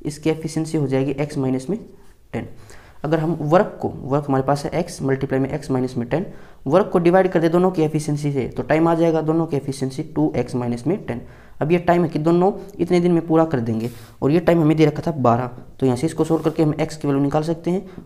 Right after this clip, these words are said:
वही हमारा answer हो जाएगा। इसमें time लगेगा क्योंकि यहाँ पे फिर quadratic equation बनेगी, उसको solve करना पड़ेगा।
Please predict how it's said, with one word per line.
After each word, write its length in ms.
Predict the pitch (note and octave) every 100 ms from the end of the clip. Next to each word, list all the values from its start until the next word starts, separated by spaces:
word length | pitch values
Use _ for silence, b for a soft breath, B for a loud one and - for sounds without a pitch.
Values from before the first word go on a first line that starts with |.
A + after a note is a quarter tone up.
| C3+
वही 180 | C3+
हमारा 220 | D#3 C3+ E3+
answer 300 | D3+ C#3 C#3+
हो 100 | B2
जाएगा। 200 | B2 B2+
इसमें 320 | D3+ E3 E3+
time 200 | E3 D#3+
लगेगा 300 | C3+ A#2+ A#2 A#2+ B B
क्योंकि 160 | - D#3
यहाँ 120 | D3
पे 80 | D#3+
फिर 120 | E3+
quadratic 480 | E3 E3+ E3 E3 E3+
equation 380 | E3 E3 F3 F3
बनेगी, 240 | E3+ F3
उसको 220 | D#3+ -
solve 200 | F3 D3+
करना 200 | D3+ A#2
पड़ेगा। 320 | A#2 A#2 A#2